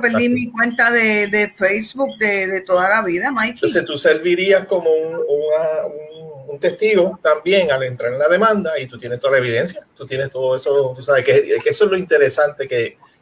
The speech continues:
Speaker 2: que esto está bien medido, bien preparado. Uno de los abogados es Alan Dershowitz, que es un animal, una bestia en cuestiones constitucionales.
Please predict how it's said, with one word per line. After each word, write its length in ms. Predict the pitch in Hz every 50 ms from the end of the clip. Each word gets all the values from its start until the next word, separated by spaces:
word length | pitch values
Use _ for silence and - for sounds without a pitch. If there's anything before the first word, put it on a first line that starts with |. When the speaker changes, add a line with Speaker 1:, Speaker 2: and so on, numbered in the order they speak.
| _
Speaker 2:
que 160 | - - 135 123
esto 180 | 120 - - 165
está 220 | - - 175 165
bien 300 | 151 151 151 151 165 185
medido, 400 | 196 202 190 175 170 170 170 165
bien 200 | 156 147 143 143
preparado. 580 | 151 170 170 180 180 175 165 156 151 147 147 143
Uno 300 | 127 127 139 139 139 147
de 120 | 156 151 160
los 80 | 160
abogados 500 | 160 156 156 156 151 147 151 156 160 156
es 100 | 165 147
Alan 300 | - 143 143 156 160 151
Dershowitz, 640 | 156 175 190 202 196 - 143 131 123 120 - - - _ _ _ _ _ _ - -
que 100 | 123 120
es 60 | 117
un 280 | 131 139 151 170 160 151
animal, 520 | 139 131 127 113 107 107 120 135 151 160 151
una 140 | 131 127 131
bestia 460 | 135 156 170 - - 175 147 139 135
en 100 | 127 120
cuestiones 420 | - 117 - - 123 120 135 131
constitucionales. 840 | - 143 139 139 - - 147 139 - 151 147 156 180 185 175 151 151